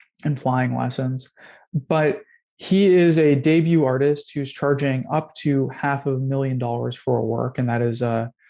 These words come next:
you know, an astronomical, extraordinary sum for a debut artist to be charging. Uh,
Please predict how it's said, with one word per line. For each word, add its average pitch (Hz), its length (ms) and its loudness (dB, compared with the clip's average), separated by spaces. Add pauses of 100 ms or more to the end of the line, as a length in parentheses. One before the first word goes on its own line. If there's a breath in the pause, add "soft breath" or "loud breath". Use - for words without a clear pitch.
(300 soft breath)
you 143 80 -2
know, 123 180 2
an - 200 -2
astronomical, 127 1040 -2
extraordinary 120 680 -4
sum 117 500 -4
for 120 400 -6
a 113 320 -4
debut 113 520 -8
artist 117 500 -8
to 120 200 -8
be 117 360 -8 (480 soft breath)
charging. 175 420 0 (420)
Uh, 127 380 0